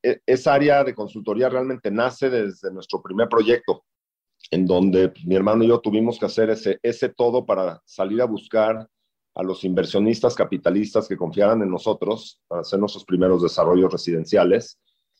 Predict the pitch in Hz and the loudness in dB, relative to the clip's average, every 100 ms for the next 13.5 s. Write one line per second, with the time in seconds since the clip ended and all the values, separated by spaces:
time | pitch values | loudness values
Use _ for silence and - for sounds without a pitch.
0 | _ _ - 90 87 87 87 85 95 90 | _ _ -6 -2 0 0 0 0 0 0
1 | 98 95 92 104 120 127 110 92 87 85 | 0 2 4 2 2 2 2 0 -2 -4
2 | 85 _ _ _ 104 117 - - 90 101 | -8 _ _ _ -4 -4 -4 -4 -2 0
3 | 113 113 101 - - _ _ _ _ _ | 2 2 2 -2 -18 _ _ _ _ _
4 | _ _ _ _ 92 92 127 135 101 82 | _ _ _ _ -8 -4 -4 -4 -8 -2
5 | 110 180 156 - - 87 - 82 90 78 | -2 -4 -10 -12 -10 -8 -8 -4 -4 -2
6 | 98 92 98 135 139 90 - - _ - | 0 2 4 2 2 -2 -4 -16 _ -6
7 | 95 107 104 95 98 98 101 98 - - | -2 2 2 2 0 0 0 0 -2 -18
8 | _ _ - _ 107 104 107 - 107 104 | _ _ -20 _ 2 4 2 2 2 2
9 | - _ _ _ _ _ _ _ 87 87 | -2 _ _ _ _ _ _ _ -6 -6
10 | 78 92 101 101 98 98 101 - 95 90 | -2 -2 0 0 2 2 2 0 -2 0
11 | 95 101 101 95 87 - 85 - 82 - | 2 2 2 2 0 -2 -6 -6 -6 -4
12 | 85 95 98 - 104 117 87 92 123 - | -2 0 0 0 0 0 -4 -4 -6 -6
13 | 85 - 107 110 | -6 -6 -6 -6